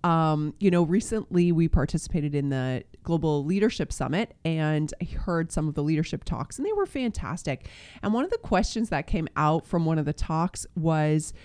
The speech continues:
you know, if you had a do-over, like, if there was something in your life that you could redo, um, what would it be? And, oh, I started to think about that question. And it's an interesting question because it kind of leans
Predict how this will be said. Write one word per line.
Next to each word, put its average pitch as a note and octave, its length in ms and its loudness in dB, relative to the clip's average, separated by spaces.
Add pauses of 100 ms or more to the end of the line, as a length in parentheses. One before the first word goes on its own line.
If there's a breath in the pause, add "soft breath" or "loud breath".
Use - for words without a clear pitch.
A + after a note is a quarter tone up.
(160 soft breath)
you A3+ 80 -2
know, A#3 60 6
if - 100 0
you D#4 100 2
had C5 180 -4
a D#4 40 4
do-over, E3 760 2 (300)
like, F#3+ 160 0
if A#3 140 -2
there F4+ 160 0
was A#4+ 160 -8
something A3+ 640 2
in G3+ 180 2
your F3+ 160 6
life D3 400 2
that D3 240 0
you F#3 220 2
could A3 220 0 (100)
redo, D#3 760 0 (500 soft breath)
um, D#3+ 260 2
what F3 200 6
would F3 120 8
it G3+ 100 4
be? F4 340 2 (260)
And, A3 200 2 (120)
oh, B3 460 2
I F#3 80 0
started D#4+ 320 -4
to A#4+ 180 0
think C4+ 160 2
about C#4+ 280 4
that D3+ 180 -2
question. E3+ 580 2
And G#3 380 4 (300 loud breath)
it's - 160 -2
an B3 60 -2
interesting - 440 -4
question C#4 320 2
because G3+ 240 2
it F#3+ 80 -4
kind F#4 260 -4 (120)
of C4+ 160 -6
leans A#3 420 2